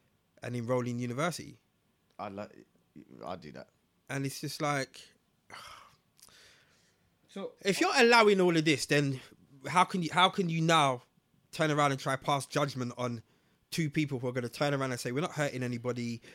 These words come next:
Speaker 1: We're just living in our own house over there, doing what we do. Leave us alone." How could, how can, how can you look at that and be like,
Speaker 3: Is this fake news though? Is it really real
Speaker 1: I
Speaker 3: news?
Speaker 1: googled it. I googled it and
Speaker 3: What's it called?
Speaker 1: a
Speaker 3: Show me. I, I wanna
Speaker 1: a,
Speaker 3: make sure we're
Speaker 1: a
Speaker 3: not spreading
Speaker 1: few,
Speaker 3: fake news.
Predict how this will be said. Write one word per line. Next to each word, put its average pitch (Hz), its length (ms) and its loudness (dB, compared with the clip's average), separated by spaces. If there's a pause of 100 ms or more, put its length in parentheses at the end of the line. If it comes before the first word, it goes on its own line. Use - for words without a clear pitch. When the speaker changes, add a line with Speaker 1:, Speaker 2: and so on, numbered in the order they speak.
(160)
Speaker 1:
We're 120 80 -4
just 120 200 -6
living 127 240 -2
in 120 120 -2
our 117 160 -4
own 151 480 4
house 127 500 -4
over 143 240 -2
there, 117 380 -4 (360)
doing 135 220 4
what 123 120 -2
we 123 100 -6
do. 113 400 -4 (260)
Leave 120 240 -2
us - 140 -4
alone." 113 320 -4 (140)
How 127 160 0
could, 135 200 -2
how 143 220 2
can, 139 220 -4
how 147 240 0
can 151 200 -6
you 147 80 -6
look 139 220 -6
at 143 140 -12
that 120 280 -4
and 113 140 -10
be 117 80 -10
like, 110 340 -8 (180)
Speaker 3:
Is 180 120 -12
this 269 180 -10
fake 214 300 -6
news 233 260 -6
though? 104 140 -10
Is 104 160 -12
it 156 120 -10
really 156 280 -6
real 156 180 -4
Speaker 1:
I 147 40 0
Speaker 3:
news? 175 260 -2
Speaker 1:
googled 110 60 -6
it. 104 140 -14
I 127 60 -14
googled 151 360 -10
it 127 100 -12
and 127 160 -10
Speaker 3:
What's 160 180 -8
it 147 120 -10
called? 196 280 -8
Speaker 1:
a 131 100 -10
Speaker 3:
Show 180 300 -4
me. 131 160 0
I, 123 220 0
I 135 120 0
wanna 175 180 2
Speaker 1:
a, - 20 -2
Speaker 3:
make 127 200 -4
sure 135 200 -8
we're 117 140 -6
Speaker 1:
a - 20 -6
Speaker 3:
not 113 80 -10
spreading 156 380 -4
Speaker 1:
few, 151 100 -2
Speaker 3:
fake 117 180 -4
news. 113 320 -10